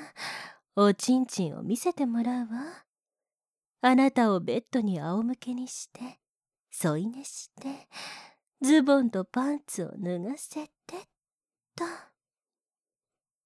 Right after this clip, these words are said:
あらあら、おちんちん元気いっぱいね。エッ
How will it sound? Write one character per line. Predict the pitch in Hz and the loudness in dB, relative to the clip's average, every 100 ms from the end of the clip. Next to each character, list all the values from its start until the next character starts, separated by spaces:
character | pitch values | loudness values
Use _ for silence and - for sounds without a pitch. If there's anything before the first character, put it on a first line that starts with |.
| _ | _
あ | 330 285 269 220 | 2 6 6 6
ら | 160 170 | 0 -4
あ | - | -6
ら、 | 311 285 302 - - - - - - | -4 -4 -6 -8 -10 -10 -14 -18 0
お | 185 208 | 4 4
ち | - 226 240 | 4 4 4
ん | |
ち | 233 165 | 2 -2
ん | - 185 | -8 -6
元 | - 285 | -4 -4
気 | 339 214 | -4 -4
い | 190 | -4
っ | _ - | _ -4
ぱ | 294 | -4
い | 359 | -4
ね。 | 370 403 415 415 - _ _ _ _ _ _ _ _ - | -8 -8 -8 -10 -16 _ _ _ _ _ _ _ _ 4
エ | |
ッ | 269 | 4